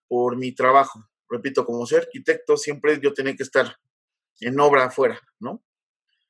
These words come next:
Entonces, obviamente, se complicaba esa parte de, de estar juntos, ¿no?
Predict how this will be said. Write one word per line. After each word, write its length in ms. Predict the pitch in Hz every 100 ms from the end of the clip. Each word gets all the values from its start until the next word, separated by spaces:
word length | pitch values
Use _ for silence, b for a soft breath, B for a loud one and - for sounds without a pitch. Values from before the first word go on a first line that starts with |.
| _ _
Entonces, 320 | 131 131 139 147
obviamente, 500 | 151 147 147 147 143
se 220 | 139 131
complicaba 760 | 139 127 127 127 147 135 135
esa 220 | 131 131
parte 340 | - 120 - 123
de, 260 | 107 98 -
de 120 | 113
estar 260 | 107 - 120
juntos, 480 | - 113 110 - -
¿no? 220 | 233 190